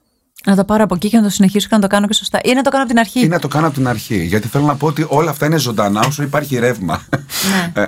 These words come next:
Speaker 2: άμα κλείσει, εννοώ, η γεννήτρια.
Speaker 1: Σαν ταινία είναι αυτό,
Speaker 2: Ναι,
Speaker 1: που
Speaker 2: ναι,
Speaker 1: γίνεται
Speaker 2: κάπως
Speaker 1: στη
Speaker 2: έτσι.
Speaker 1: σκότηση και τελειώνει. Με κάλυψες πάρα πολύ. Τις ξένες τάσεις στη μουσική τις παρακολουθείς;
Speaker 2: Ναι, ναι.
Speaker 1: Τι είναι αυτό που σ' αρέσει; Υπάρχουν ακραία πράγματα που σ' αρέσουνε, που παίρνεις στοιχεία και σ' αρέσουνε;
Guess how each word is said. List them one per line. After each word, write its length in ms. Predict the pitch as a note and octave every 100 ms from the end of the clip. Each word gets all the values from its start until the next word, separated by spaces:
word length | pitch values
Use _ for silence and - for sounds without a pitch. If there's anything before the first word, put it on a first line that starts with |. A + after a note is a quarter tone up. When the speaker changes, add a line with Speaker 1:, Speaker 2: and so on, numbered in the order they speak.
| - -
Speaker 2:
άμα 280 | A#2 C3
κλείσει, 500 | B2+ B2 C#3 C#3 -
εννοώ, 320 | F#2+ F#2 F2+ F#2
η 80 | G#2+
γεννήτρια. 800 | F2+ F2 F#2 F#2+ G2 G#2 B2+ C#3
Speaker 1:
Σαν 240 | - G3+
ταινία 440 | G3+ G3 G3 F#3+ C#3
είναι 220 | C#3+ C#3+
αυτό, 180 | C#3 A2+
Speaker 2:
Ναι, 160 | G#2+ E2+
Speaker 1:
που 60 | F2
Speaker 2:
ναι, 80 |
Speaker 1:
γίνεται 280 | D#2 D2 D2+
Speaker 2:
κάπως 200 | - -
Speaker 1:
στη 100 | -
Speaker 2:
έτσι. 120 | G#2+ C3
Speaker 1:
σκότηση 360 | E3+ F#3 -
και 420 | F#3 F3 E3+ D#3+ D#3+
τελειώνει. 340 | D#3 D#3 D3 D3+ - - B3+ -
Με 120 | A#3+
κάλυψες 420 | C#4 D#4+ B3+ C#4
πάρα 280 | - A#3+ F#3+
πολύ. 300 | D#3+ D#3+ D#3 - - B3+ -
Τις 200 | A3+ -
ξένες 380 | - E4+ G#4+
τάσεις 360 | - C#4 C#4+ D#4+
στη 100 | -
μουσική 300 | A3+ - A3
τις 140 | -
παρακολουθείς; 800 | - C#4 F#3 D#3+ D3 E3+ E3+ F2
Speaker 2:
Ναι, 120 | G#2+ G#2+
ναι. 260 | G2+ C2+ - _ _ _ _ _ - - _
Speaker 1:
Τι 80 | - F#4+
είναι 100 | E4
αυτό 140 | A3 E3+
που 80 | D3+
σ' 80 |
αρέσει; 460 | E3 D3+ D3 C#3 -
Υπάρχουν 360 | D3+ E3+ E3 D#3
ακραία 260 | D#3+ D3+
πράγματα 340 | D3 C#3+ D3+ C#3
που 60 |
σ' 100 | F3
αρέσουνε, 480 | D#3 D#3 E3 - D3
που 120 | D3
παίρνεις 260 | G3 F3 E3
στοιχεία 380 | - E3 F3 E3+
και 100 | F#3
σ' 60 | G#3
αρέσουνε; 460 | C4 B3+ - D#3+